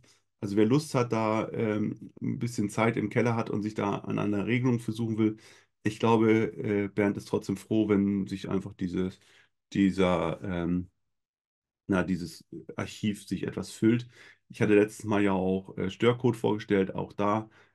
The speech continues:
ähm, lassen sich ja die ganzen Bedienungsanleitungen halt auch herunternehmen. Aber die Videos sind natürlich netter, weil die auch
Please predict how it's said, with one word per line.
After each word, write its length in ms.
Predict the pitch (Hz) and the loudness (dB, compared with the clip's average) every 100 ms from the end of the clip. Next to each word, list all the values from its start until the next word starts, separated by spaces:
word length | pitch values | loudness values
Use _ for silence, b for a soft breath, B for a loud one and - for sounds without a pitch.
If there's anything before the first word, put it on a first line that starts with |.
| _ | _
ähm, 440 | 107 95 95 95 - | 2 4 4 4 2
lassen 320 | 98 98 95 | -2 -4 -6
sich 120 | 95 | -6
ja 80 | 98 | -4
die 100 | 107 | -4
ganzen 480 | 90 90 95 90 - _ _ | -4 -2 -2 -2 -8 _ _
Bedienungsanleitungen 1120 | 98 95 104 107 101 92 85 85 90 92 95 | -4 0 2 2 0 -2 0 -2 -4 -2 -4
halt 220 | 92 - - | -4 -8 -6
auch 260 | 95 95 _ _ _ | -6 -8 _ _ _
herunternehmen. 380 | - 98 87 85 | 0 0 0 0
Aber 140 | 90 | 0
die 140 | 92 90 | 0 0
Videos 300 | 101 101 95 | 2 0 0
sind 120 | 95 | -4
natürlich 340 | 90 - 92 | -4 -4 -2
netter, 340 | 92 104 98 87 | -2 -2 -2 -2
weil 120 | 92 | -2
die 100 | 95 | -2
auch 200 | - | -4